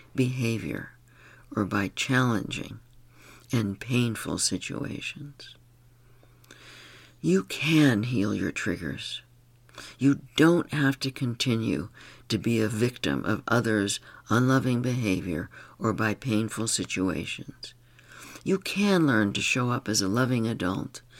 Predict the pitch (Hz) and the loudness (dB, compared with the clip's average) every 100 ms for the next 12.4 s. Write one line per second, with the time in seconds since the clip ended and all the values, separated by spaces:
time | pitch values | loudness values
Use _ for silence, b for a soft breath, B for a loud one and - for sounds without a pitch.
0 | B B B 123 113 110 127 131 135 127 | B B B 2 4 4 6 6 6 4
1 | 127 117 117 117 117 - 101 - 123 104 | 2 2 0 0 -4 -2 -4 -4 -4 -2
2 | 104 98 - B B B 117 - 113 127 | -2 -4 -10 B B B -4 0 0 2
3 | 120 117 113 98 120 123 107 110 - 92 | 0 0 0 0 0 0 0 0 -2 -2
4 | 90 92 - - - - - - _ B | -2 -6 -12 -16 -20 -20 -20 -20 _ B
5 | B B B B B B B B B B | B B B B B B B B B B
6 | - 202 185 165 127 - 127 123 123 - | -2 2 4 4 4 2 2 2 2 0
7 | 127 117 113 123 127 127 127 78 104 - | 0 2 4 4 6 4 2 0 -2 0
8 | 120 123 113 110 101 90 90 107 113 113 | 0 0 -2 -2 0 0 2 2 2 0
9 | 101 - 87 113 120 - - 107 117 110 | -2 -2 0 2 0 -4 0 0 0 -4
10 | B B B 120 135 143 131 120 117 110 | B B B 10 12 12 10 6 2 4
11 | 107 - 127 127 120 110 98 78 90 87 | 2 4 2 4 0 0 0 0 0 2
12 | 117 123 120 | 2 2 0